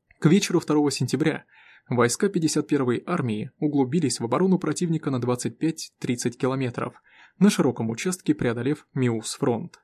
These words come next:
Последние укрепления, оказавшиеся неприступной немецкой линии обороны, пали. Седьмого сентября десятым стрелковым корпусом было захвачено Очеретино, что создало угрозу как правому флангу первой танковой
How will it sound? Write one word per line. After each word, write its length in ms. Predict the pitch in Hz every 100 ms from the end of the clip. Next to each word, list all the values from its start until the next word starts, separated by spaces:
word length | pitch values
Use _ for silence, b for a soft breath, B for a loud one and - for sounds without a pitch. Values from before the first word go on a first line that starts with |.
| _ _ _ _ _ -
Последние 420 | 143 233 202 190
укрепления, 560 | 180 165 175 180 160 143
оказавшиеся 680 | 151 143 147 - 135 -
неприступной 640 | 127 131 - - 143 - 123
немецкой 460 | 120 123 120 127
линии 260 | 127 156 143
обороны, 540 | 123 120 147 156 139 - _
пали. 400 | 135 113 117 - _ _ _ _ _
Седьмого 400 | - 156 220 202
сентября 440 | 175 160 151 147 - -
десятым 440 | 123 123 135 117
стрелковым 500 | - 117 117 117 110
корпусом 560 | - 185 175 - 151 135
было 200 | 202 151
захвачено 640 | 123 127 123 - 135 123 b b -
Очеретино, 800 | 123 - 139 127 - 110 90 - _ _ _
что 220 | - 202
создало 340 | 190 147 151 151
угрозу 480 | 131 143 170 127
как 200 | 113 113
правому 340 | - 180 165 156
флангу 360 | 160 151 143
первой 380 | 127 180 165 127
танковой 420 | 120 117 123 117